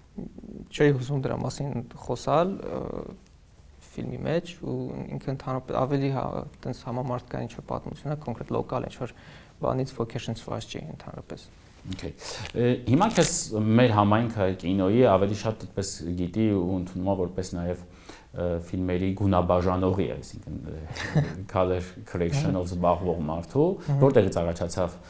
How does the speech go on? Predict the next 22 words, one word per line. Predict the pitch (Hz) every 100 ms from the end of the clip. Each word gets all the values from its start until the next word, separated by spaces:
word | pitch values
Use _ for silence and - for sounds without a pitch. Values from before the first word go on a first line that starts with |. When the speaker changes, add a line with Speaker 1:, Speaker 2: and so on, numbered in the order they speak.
| - - -
Speaker 2:
այդ | 92 -
ցանկությունը | - 95 98 98 101
զբաղվելու | 87 87 85 85 85 87
դրանով | 90 87 139 147
և | 113 -
հիմա | 98 104 104 101
դու | 98
ոնց | 117 117
ես | -
պատկերացնում | 98 - 98 92 - 87
քո | - 85 76 - - -
հետագան, | 87 85 85 80 82
ավելի | 87 90
շատ | - 87 - - -
որ | 113 101
ուղղությամբ | 87 90 85 80
ես | 71
գնալու։ | - 76 71 71 76 65 - - - - - - - -
Speaker 1:
Ը, | 156 147 143 139 139 139
սենց | - 170 170
ասեմ, | 147 143 139
ես | 147